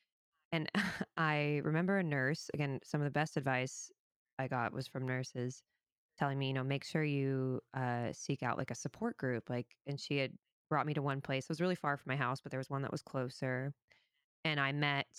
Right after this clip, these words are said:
uh, the woman there who ran the group. I was like, "Can I also do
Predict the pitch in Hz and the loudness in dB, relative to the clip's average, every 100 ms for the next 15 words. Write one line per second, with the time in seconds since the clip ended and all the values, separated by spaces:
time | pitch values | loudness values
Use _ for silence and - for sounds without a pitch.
0 | - - - 147 139 127 123 - - 147 | -16 -16 -4 0 2 2 0 -2 -2 0
1 | 151 143 135 143 139 135 135 135 143 143 | 0 2 0 0 0 0 0 0 2 2
2 | 143 - 131 123 123 - 143 135 131 135 | 2 0 -2 0 -4 -4 -2 0 0 0
3 | - 139 135 131 131 | -2 -2 0 0 0